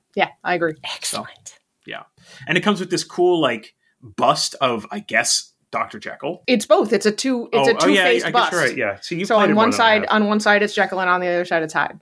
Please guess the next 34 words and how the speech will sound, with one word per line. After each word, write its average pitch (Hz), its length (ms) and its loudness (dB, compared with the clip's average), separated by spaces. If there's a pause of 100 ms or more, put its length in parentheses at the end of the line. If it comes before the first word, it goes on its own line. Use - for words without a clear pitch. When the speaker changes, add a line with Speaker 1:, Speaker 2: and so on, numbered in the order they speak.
(140)
Speaker 3:
And 196 120 -2
Speaker 1:
It's - 60 -8
really 175 180 2
Speaker 3:
it's - 100 -4
Speaker 1:
cool. 147 80 -2
Speaker 3:
heavy. 131 560 -2 (180)
It's - 140 -16
like 131 140 -6
a - 120 -10 (200)
big 139 280 -6 (100)
chunk. 196 260 -4
Speaker 1:
It's, - 100 -10
it's 208 160 -8
like 190 160 -2
a 175 80 4
metal 180 640 2 (460)
Speaker 3:
Yeah. - 160 -16 (140)
Speaker 1:
Yeah. - 120 -4
Speaker 3:
Anyway, 107 260 0
whatever. 101 240 -8
Speaker 1:
Little 196 140 -2
metal 180 240 0
mini. 165 220 -6
Speaker 3:
Um, 120 260 2
so - 260 0 (180)
that, 131 240 -2
that's 127 160 -4
a - 40 -20
good - 80 -18
game. 127 160 -16 (120)
That's 127 180 -8
a 143 40 -8
good, 127 220 2
uh, 101 260 2